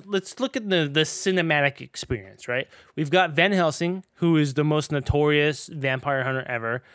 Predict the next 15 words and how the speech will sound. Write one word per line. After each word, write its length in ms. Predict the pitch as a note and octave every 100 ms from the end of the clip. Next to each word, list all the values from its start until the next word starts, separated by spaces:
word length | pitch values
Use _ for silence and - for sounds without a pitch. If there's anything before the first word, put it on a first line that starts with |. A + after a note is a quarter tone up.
| - _ _
But 180 | - G#3 -
in 100 | F#3+
the 80 | F3+
movies 600 | F3+ A3 A#3 A#3+ G#3+ -
that 120 | F3+
we've 160 | F3
experienced 640 | E3 - - D#3 D#3 D#3 -
in 80 | D3
both 240 | D3 D3 _ C#3+
Dracula, 800 | C#3 C3+ C#3 D#3 D#3 E3+ F3 - -
uh, 160 | D3 A#2+
Bram 260 | C#3 B2+
Stoker's 340 | C3 D3 C#3 B2+
Dracula, 460 | B2 B2+ C#3 C3+ -
and 420 | C3 B2+ B2